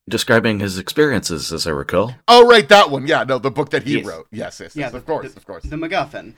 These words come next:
Speaker 4: <laughs>
Speaker 2: The,
Speaker 1: Yeah.
Speaker 2: the MacGuffin, yeah.
Speaker 4: Whole reason we're here and all that.
Speaker 1: Yeah, I'd like to check the shelves for, uh, Frank Pickering.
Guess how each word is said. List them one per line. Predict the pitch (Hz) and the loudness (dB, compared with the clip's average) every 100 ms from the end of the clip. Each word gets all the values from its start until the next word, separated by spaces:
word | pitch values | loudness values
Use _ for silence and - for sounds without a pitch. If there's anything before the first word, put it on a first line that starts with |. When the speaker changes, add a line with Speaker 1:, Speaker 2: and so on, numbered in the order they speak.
| _ | _
Speaker 4:
<laughs> | - 151 - _ | -16 -16 -16 _
Speaker 2:
The, | 156 | -12
Speaker 1:
Yeah. | 151 | -6
Speaker 2:
the | - 190 | -4 -4
MacGuffin, | 214 196 - 104 | -2 -2 -2 -14
yeah. | 107 - _ _ _ _ _ _ _ - | -14 -16 _ _ _ _ _ _ _ -16
Speaker 4:
Whole | 143 139 | -14 -10
reason | 147 143 | -10 -10
we're | 131 | -14
here | 127 143 147 | -12 -10 -10
and | 143 | -8
all | 143 | -10
that. | 143 147 143 _ _ _ _ _ _ _ _ | -10 -10 -12 _ _ _ _ _ _ _ _
Speaker 1:
Yeah, | 113 123 82 92 | -12 -10 -6 -8
I'd | - | -6
like | 92 - | -8 -8
to | |
check | - 104 - | -6 -6 -6
the | |
shelves | 85 123 120 98 | -4 0 0 -2
for, | - 95 82 | -4 -2 0
uh, | 73 | -2
Frank | - 120 120 - | -4 -4 -4 -6
Pickering. | 135 131 98 82 64 | -10 -4 -2 -2 -6